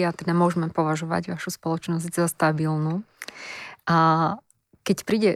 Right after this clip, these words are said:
uchádzač na pohovor, a najmä teda tí mladší, tak napríklad benefity sú z môjho pohľadu taká vec, ktorú oni sledujú už v tých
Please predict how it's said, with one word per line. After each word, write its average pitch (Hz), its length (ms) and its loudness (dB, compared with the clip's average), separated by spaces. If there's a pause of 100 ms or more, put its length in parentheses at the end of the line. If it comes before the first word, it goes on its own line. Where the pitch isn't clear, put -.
uchádzač 180 400 0
na 156 120 2
pohovor, 190 680 4
a 180 80 -4
najmä 165 240 2
teda 170 200 -4
tí - 160 -8
mladší, 165 440 0
tak - 160 -8
napríklad 170 360 0
benefity 165 480 0
sú 170 200 -4
z 165 40 0
môjho 185 280 6
pohľadu 165 480 0
taká - 240 -4
vec, 165 160 -2
ktorú - 320 -4
oni 165 160 0
sledujú 160 440 0
už 165 120 -4
v - 80 -18
tých - 140 -6